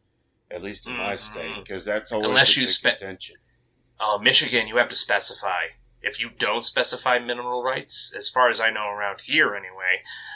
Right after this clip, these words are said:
Speaker 2: um, if you don't specify your mineral rights, um, it's, it, you don't, you only own claim of the ground above. You have to re-,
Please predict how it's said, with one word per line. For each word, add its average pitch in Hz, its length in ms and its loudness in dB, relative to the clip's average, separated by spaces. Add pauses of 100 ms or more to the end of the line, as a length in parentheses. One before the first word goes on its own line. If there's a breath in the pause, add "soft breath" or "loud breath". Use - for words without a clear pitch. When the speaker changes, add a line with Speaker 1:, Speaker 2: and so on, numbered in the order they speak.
(180 loud breath)
Speaker 2:
um, 98 320 0
if 95 100 -10
you 110 120 -10 (100)
don't 113 240 0
specify - 380 -4
your 147 140 -2
mineral 151 280 -4
rights, 101 540 -2 (580)
um, 98 440 -2 (440)
it's, - 800 -6 (260)
it, - 240 -14
you - 140 -20 (100)
don't, 107 360 -4 (120)
you 104 180 -14
only 104 400 -6
own 101 380 -6
claim 101 460 -6
of 95 160 -10
the 101 80 -18
ground 98 420 -4
above. - 540 -4
You 101 140 -12
have 104 200 -6 (120)
to 98 220 -14
re-, 95 200 -16